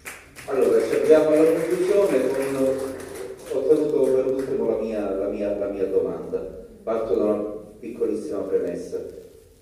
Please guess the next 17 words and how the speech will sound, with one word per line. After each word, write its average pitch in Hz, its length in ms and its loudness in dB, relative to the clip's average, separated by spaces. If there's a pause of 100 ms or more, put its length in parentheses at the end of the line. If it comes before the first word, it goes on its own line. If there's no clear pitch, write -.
Eh, 92 460 2
nel 127 160 0
libro - 300 -2
si - 80 -4
parla - 320 -4
di - 80 -4
un - 100 -4
altro - 260 -4
grande 98 300 -4
scrittore 98 460 -4
italiano 90 600 -4
dimenticato, - 800 -10 (1160)
autore - 420 2
del 98 340 -2
Maestro - 520 -6
di 107 100 -6
Vigevano, 101 720 -4